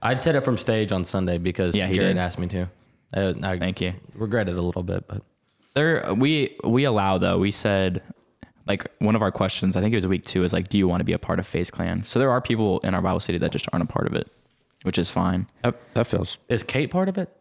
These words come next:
Speaker 2: Yes.
Speaker 3: Yeah, I don't
Speaker 2: She was
Speaker 1: She's in
Speaker 2: forced.
Speaker 3: Maybe,
Speaker 1: charge.
Speaker 3: maybe that's why she's so mad.
Speaker 2: <laughs> She's mad?
Speaker 3: Always mad.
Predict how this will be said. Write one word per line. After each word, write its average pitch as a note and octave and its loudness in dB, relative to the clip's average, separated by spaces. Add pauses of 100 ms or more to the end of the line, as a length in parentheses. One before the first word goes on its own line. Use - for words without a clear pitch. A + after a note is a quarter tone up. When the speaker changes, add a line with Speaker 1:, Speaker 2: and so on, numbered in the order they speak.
Speaker 2:
Yes. - -4 (240)
Speaker 3:
Yeah, F2 2
I - 2
don't A#2 -6 (460)
Speaker 2:
She A#2 2
was G2 2
Speaker 1:
She's G2 0
in E2+ -4
Speaker 2:
forced. F#2 2
Speaker 3:
Maybe, C3+ 6
Speaker 1:
charge. F2+ 0
Speaker 3:
maybe B2 6
that's F2 2
why F2+ 2
she's F2 -2
so F2 0
mad. F2 2 (360)
Speaker 2:
<laughs> - -6
She's A2+ 0
mad? B2 2 (360)
Speaker 3:
Always F2+ 2
mad. F2 0